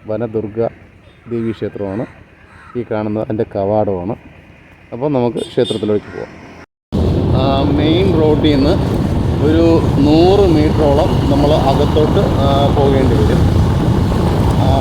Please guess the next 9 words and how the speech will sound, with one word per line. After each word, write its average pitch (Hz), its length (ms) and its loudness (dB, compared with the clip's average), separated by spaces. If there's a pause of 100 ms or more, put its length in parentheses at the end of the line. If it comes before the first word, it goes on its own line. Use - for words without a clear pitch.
(180)
അതായത് 151 320 2 (100)
ചടയമംഗലം 165 680 2 (200)
എത്തണ്ട, 180 340 0 (1300)
നമ്മൾ 139 200 0 (440)
പള്ളിക്കൽ 185 520 2
കഴിഞ്ഞ് 156 360 2 (140)
ഒരു 170 120 2 (180)
ഒന്നര 170 300 2 (100)
രണ്ട് 170 240 2